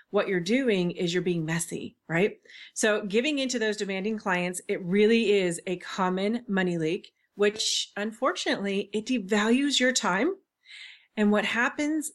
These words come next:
is the underlying for you is your self-esteem and your self-belief, your self-worth. Oh man, it does affect you. And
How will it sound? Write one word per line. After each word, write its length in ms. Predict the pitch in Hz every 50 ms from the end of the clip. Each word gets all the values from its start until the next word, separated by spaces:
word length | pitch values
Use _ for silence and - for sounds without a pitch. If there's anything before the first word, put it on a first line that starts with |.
| _ -
is 140 | 208 196
the 180 | 190 208 208 -
underlying 560 | 208 208 233 240 233 220 226 226 233 240 240
for 160 | 247 - 226
you 380 | 202 185 190 190 190 214 240 247
is 140 | - 202 196
your 80 | 202 196
self-esteem 680 | - - 202 202 202 226 220 - - 214 208 214 214
and 140 | - 202 202
your 160 | 196 196 196
self-belief, 1200 | 190 - - - - 196 190 196 196 - - 185 185 196 180 175 170 175 185 196 202 - - - _ _ - - - - - - -
your 140 | 190 185 185
self-worth. 960 | - - - 196 180 190 190 - 170 160 175 170 170 196 214 208 - - - _ _ 196
Oh 180 | 190 190 180
man, 400 | 180 180 185 175 170 160 151 147 - -
it 220 | 190 190 190 - _ _ _
does 440 | - 190 180 175 175 180 180 175 - -
affect 400 | 185 175 - - 175 170 175 -
you. 260 | - 226 262 339 359 - - - - - - _ -
And 400 | 247 285 294 247 190 185 180